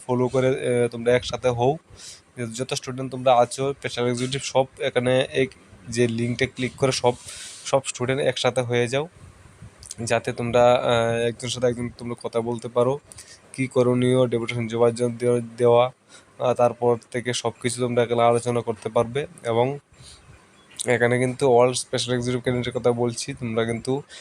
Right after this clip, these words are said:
সেটার মধ্যে জয়েন হয়ে যাও, ঠিক আছে? আর যদি তোমরা জেল পুলিশ নিয়েও কিছু থাকো, তোমাদের ক্ষেত্রেও সেটা আমি একটি, আহ, গ্রুপ বানিয়ে দিয়ে দেবো,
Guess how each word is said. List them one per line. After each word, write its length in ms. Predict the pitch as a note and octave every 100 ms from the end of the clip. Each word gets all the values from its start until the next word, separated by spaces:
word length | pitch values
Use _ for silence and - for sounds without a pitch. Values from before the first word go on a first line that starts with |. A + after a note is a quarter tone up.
| -
সেটার 260 | - A#2 A#2
মধ্যে 180 | B2 B2
জয়েন 300 | A2+ A#2 A#2
হয়ে 260 | A2 A2
যাও, 160 | G#2+ G#2
ঠিক 140 | B2+
আছে? 260 | C#3 C3 G#2+
আর 180 | - A2+
যদি 240 | A2+ A#2+ C3
তোমরা 540 | C3 B2+ C3+ C#3 B2+ A#2+ A#2
জেল 200 | A2+ A#2 -
পুলিশ 240 | B2+ B2 C3+
নিয়েও 180 | C3
কিছু 380 | B2+ B2 - B2+ C3 - - _
থাকো, 260 | A#2 A2+ C3
তোমাদের 380 | A#2+ A2+ B2
ক্ষেত্রেও 380 | A#2+ A#2+ - C3
সেটা 280 | B2 A#2 A#2+
আমি 220 | A#2+ B2
একটি, 360 | A#2 - B2+ C3+
আহ, 800 | D#3+ _ - - _ - B2 A#2 A2+
গ্রুপ 160 | A#2 A2+
বানিয়ে 220 | A#2+ A#2+
দিয়ে 180 | A#2 A#2
দেবো, 440 | A#2+ A#2+ C#3 F#3+